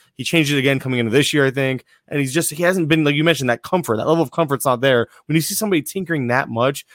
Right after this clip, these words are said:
you know they're obviously not feeling whatever's going on in, in their mechanics or whatever. And you can speak to that more than most of us 'cause you get a chance to talk to all these players. And there's a mental aspect of this game that we, a lot of us as fantasy analysts, don't see or get to talk to players about. We don't hear about.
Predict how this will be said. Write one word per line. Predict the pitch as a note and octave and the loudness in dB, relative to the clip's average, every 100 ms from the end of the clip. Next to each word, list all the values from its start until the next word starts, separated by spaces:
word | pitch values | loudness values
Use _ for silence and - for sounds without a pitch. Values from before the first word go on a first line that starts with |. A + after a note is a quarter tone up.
| - | -6
you | D#3 | 0
know | D#3 D#3+ | 4 4
they're | B2 | 4
obviously | B2+ B2+ - | 2 2 -4
not | A2+ A#2 - - | -2 0 -2 -4
feeling | C3+ A#2 A2 | -2 0 -2
whatever's | G#2+ - B2+ A#2+ | -4 -2 -2 -2
going | A#2+ A2 | -4 -2
on | A2 A2 | 0 0
in, | G#2 G#2+ | -4 -6
in | A#2 | -6
their | A2 | -6
mechanics | G2+ - B2 A#2+ A2 - | -8 -6 -4 -2 -4 -6
or | G#2 | -10
whatever. | G#2 A2+ G#2 G2+ _ _ - | -6 -6 -6 -8 _ _ -2
And | D#3 C#3+ C3+ _ | 0 2 -2 _
you | - A3 | -6 -4
can | A3 | -2
speak | - D#3 | -2 2
to | C#3+ | 2
that | C#3 | 4
more | C#3+ | 4
than | C3 | 4
most | C#3 C#3 | 2 2
of | B2+ | 0
us | - | -2
'cause | A#2+ | -4
you | C3+ | -2
get | |
a | C3+ | -2
chance | C#3 | -2
to | - | -2
talk | C3+ C3 | -2 2
to | |
all | B2 | 2
these | A#2 G#2 | 0 -2
players. | - D#3+ B2+ A2+ A2+ | 0 0 2 -2 -6
And | G#2+ - _ - | -8 -12 _ -6
there's | F#3 | -2
a | |
mental | D#3 E3+ G3+ E3+ | 0 0 0 0
aspect | C#3 - C#3+ | -2 -2 -6
of | B2+ | -6
this | A2+ | -6
game | A#2+ E3+ | -2 0
that | C#3+ A#2+ | 0 0
we, | F#3 | 0
a | D3 | 2
lot | E3+ G#3+ | 4 4
of | |
us | C#3 - | 2 0
as | C3 B2+ A2+ _ _ | 2 2 0 _ _
fantasy | D#3+ F3+ D#3 | -2 -2 -2
analysts, | C3 B2+ A#2 | 0 0 -2
don't | - D3 - | -2 -2 -2
see | - F3+ E3+ | -6 -2 0
or | |
get | B2 B2 | 0 -2
to | |
talk | - C#3 D#3+ | -2 -2 -2
to | A#2 | -4
players | D3 F3+ E3+ | -2 0 2
about. | B2 B2 | 2 0
We | |
don't | C3+ C#3+ | 0 -2
hear | D#3+ A#3 | -2 0
about. | B2 G2+ | 0 -2